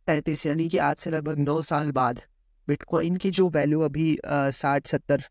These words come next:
हज़ार डॉलर्स में, अ, घूम रही है, अभी सिक्सटी सिक्स पे चल रही है, क्या ये दो हज़ार तैंतीस में एक मिलियन की वैल्यू को टच कर पाएगा कि नहीं, इसकी जो प्रोबेबिलिटी है वो कितनी है और क्या ये सच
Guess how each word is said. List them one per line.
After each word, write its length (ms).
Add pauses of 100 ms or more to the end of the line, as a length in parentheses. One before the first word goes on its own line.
(160)
हज़ार 160
डॉलर्स 400
में, 120
अ, 460
घूम 360
रही 200
है, 140 (600)
अभी 160
सिक्सटी 340
सिक्स 240
पे 120
चल 200
रही 200
है, 100 (340)
क्या 140
ये 460 (1000)
दो 100
हज़ार 340
तैंतीस 440
में 400 (520)
एक 160 (300)
मिलियन 440
की 160
वैल्यू 280
को 120
टच 220
कर 120
पाएगा 280
कि 160
नहीं, 220 (480)
इसकी 640
जो 140
प्रोबेबिलिटी 840
है 160
वो 140
कितनी 500
है 180
और 240
क्या 200
ये 160
सच 320